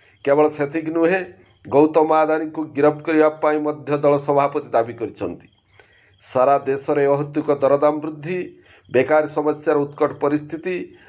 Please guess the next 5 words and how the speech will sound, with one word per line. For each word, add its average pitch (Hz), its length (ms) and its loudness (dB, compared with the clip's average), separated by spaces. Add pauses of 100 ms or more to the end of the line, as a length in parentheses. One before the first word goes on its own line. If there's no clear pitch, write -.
ଆର୍ଥିକ 139 380 -2 (140)
ବିଶୃଙ୍ଖଳା, 160 600 0 (440)
ନିମ୍ନଗାମୀ 151 680 2 (140)
ଅର୍ଥନୈତିକ 151 500 -2 (160)
ବ୍ୟବସ୍ଥା, 156 440 0